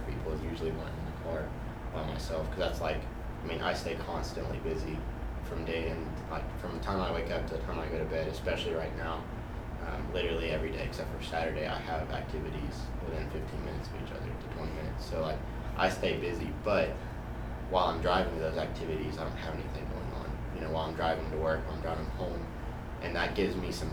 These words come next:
time. And, like, if you think about it, I mean, that's three hours throughout the week that I have that I'm driving at least, including Sundays, is four or five hours that I'm driving, and, like,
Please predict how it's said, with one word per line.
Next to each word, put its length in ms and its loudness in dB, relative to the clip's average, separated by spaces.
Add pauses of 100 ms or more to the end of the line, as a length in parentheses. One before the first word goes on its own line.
time. 240 2 (160)
And, 100 0
like, 160 0
if 100 -4
you 60 -2
think 160 2
about 260 2
it, 40 -2
I 20 -2
mean, 100 0
that's 380 0 (500)
three 240 2
hours 460 2
throughout 220 2
the 80 -2
week 180 0 (260)
that 100 0
I 60 0
have 260 0 (280)
that 100 -2
I'm 160 -2
driving 360 0
at 100 -2 (100)
least, 300 0 (500)
including 280 2
Sundays, 460 2
is 80 -4 (120)
four 140 2
or 40 0
five 280 0
hours 360 2
that 120 0
I'm 100 -2
driving, 420 0 (720)
and, 120 0
like, 200 2